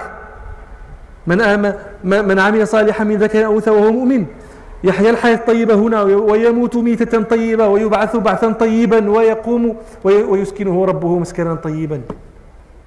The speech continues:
فقط بهذين الأمرين، من عمل صالحا وهو مؤمن. لا بد من الإيمان والعمل الصالح.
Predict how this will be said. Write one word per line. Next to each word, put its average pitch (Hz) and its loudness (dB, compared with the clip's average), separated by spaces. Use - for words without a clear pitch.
فقط 214 -2
بهذين 185 2
الأمرين، 165 -2
من 151 -2
عمل 160 0
صالحا 165 -4
وهو 170 2
مؤمن. 151 -6
لا 170 0
بد 165 -2
من 170 0
الإيمان 160 -4
والعمل 147 -2
الصالح. 135 -8